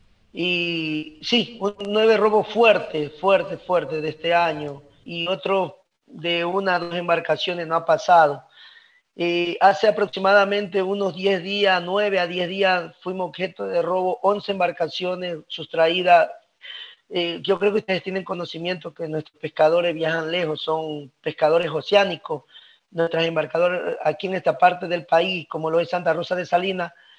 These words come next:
somos más pescadores oceánicos y necesitamos, eh, eh, propulsión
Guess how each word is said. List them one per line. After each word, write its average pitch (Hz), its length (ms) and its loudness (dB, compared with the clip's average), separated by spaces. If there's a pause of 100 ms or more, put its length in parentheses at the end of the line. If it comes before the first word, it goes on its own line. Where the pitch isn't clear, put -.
(140)
somos 180 420 -4
más 180 220 0
pescadores 175 720 0
oceánicos 175 880 2
y 160 340 -6
necesitamos, 165 880 0 (500)
eh, 175 80 -2 (300)
eh, 175 440 0 (540)
propulsión 196 800 0